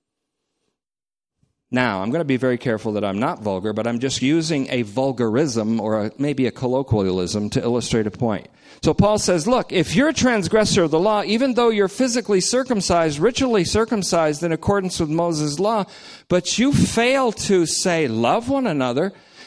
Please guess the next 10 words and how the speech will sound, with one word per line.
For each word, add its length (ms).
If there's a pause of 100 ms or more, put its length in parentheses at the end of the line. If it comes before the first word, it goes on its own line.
then 260 (140)
doesn't 420
your 280 (640)
uncircumcision 1200 (520)
become, 800 (100)
or 120
your 160
circumcision 640
become 300
an 80